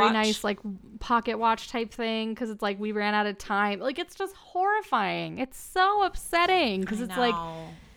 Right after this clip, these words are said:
Speaker 2: it really makes you wonder what would have happened, especially knowing what I know now. But, like,
Speaker 1: Uh-oh.
Speaker 2: I'll get into that in a second. But basically, you would have wanted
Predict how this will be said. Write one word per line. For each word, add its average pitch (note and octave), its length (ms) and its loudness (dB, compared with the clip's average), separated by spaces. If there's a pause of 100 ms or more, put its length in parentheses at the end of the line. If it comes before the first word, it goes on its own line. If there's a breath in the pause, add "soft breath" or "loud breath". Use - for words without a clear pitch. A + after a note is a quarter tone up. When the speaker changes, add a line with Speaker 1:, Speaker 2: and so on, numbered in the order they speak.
(180)
Speaker 2:
it D4 180 -2
really D4+ 300 0
makes D4+ 240 -2
you C#4+ 80 -2
wonder B3+ 220 0
what A#3+ 100 2
would A3+ 100 -2
have G3+ 140 -6
happened, A#3+ 340 0
especially C#4 800 -2
knowing A#3+ 400 4
what A3+ 140 4
I F#3 180 4
know G3+ 220 2
now. G3 560 4
But, G#3+ 160 -2
like, G3 360 -2
Speaker 1:
Uh-oh. C#3+ 280 -10 (440)
Speaker 2:
I'll A#3+ 100 2
get G#3+ 140 -2
into G#3+ 160 -6
that G#3 120 0
in F#3+ 80 -6
a F#3+ 40 -6
second. F#3 340 -6 (120)
But A#3 220 -2
basically, B3+ 840 0 (280)
you B3 400 0
would A#3+ 220 2
have G#3+ 180 -2
wanted G#3+ 560 0